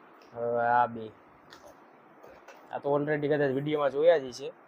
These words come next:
એટલે આ રહી આ વાત આની. તો આ તો મેન કેટલા કેટલા રૂપિયાના છે? આડત્રીસો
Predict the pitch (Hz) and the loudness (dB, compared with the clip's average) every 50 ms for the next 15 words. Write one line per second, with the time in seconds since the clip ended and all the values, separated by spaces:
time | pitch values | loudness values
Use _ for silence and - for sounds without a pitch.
0 | - - - - - - - - - - - - - - - - - - - - | -20 -20 -20 -20 -20 -20 -20 -20 -20 -20 -20 -20 -20 -20 -20 -20 -20 -20 -20 -20
1 | - - - 127 127 127 123 120 120 123 120 117 - - - - - - - - | -20 -16 -8 -2 0 0 2 2 2 2 0 -2 -6 -14 -20 -20 -20 -20 -20 -20
2 | - - - - - - - - - - - - - - - - - - - - | -20 -20 -20 -20 -20 -20 -20 -20 -20 -20 -20 -20 -20 -20 -20 -20 -20 -20 -20 -20
3 | - - - - - - - - - - - - - - - - - - - - | -20 -20 -20 -20 -20 -20 -20 -20 -20 -20 -20 -20 -20 -20 -20 -20 -20 -20 -20 -20
4 | - - - - 131 135 139 147 147 147 143 139 139 139 135 135 139 147 147 139 | -20 -18 -8 -6 -2 0 2 2 4 4 4 4 6 4 4 2 0 -2 -2 -2
5 | 123 113 - - - - - - - - - - - - - - - - - - | -4 -6 -10 -14 -20 -20 -20 -20 -20 -20 -20 -20 -20 -20 -20 -20 -20 -20 -20 -20
6 | - - - - - - - - - - - 127 127 127 139 143 143 143 143 - | -20 -20 -20 -20 -20 -20 -20 -20 -20 -14 -2 2 4 8 10 10 10 8 6 2
7 | - 139 131 135 151 156 156 151 135 127 117 - - - - - 147 151 151 143 | -4 -4 -2 0 2 2 2 0 0 -4 -10 -12 -18 -20 -16 -16 -8 -2 -2 0
8 | 135 143 143 139 139 139 135 - 156 135 127 123 120 120 120 - - - - - | 0 2 2 2 2 2 0 -2 -2 -2 -2 -6 -10 -14 -18 -20 -20 -20 -20 -20
9 | - - - - - - - - 127 139 151 151 143 151 147 151 143 - 156 151 | -20 -20 -20 -20 -20 -20 -4 2 4 4 4 4 0 -2 -4 -4 -4 -2 -4 -4
10 | 151 | -4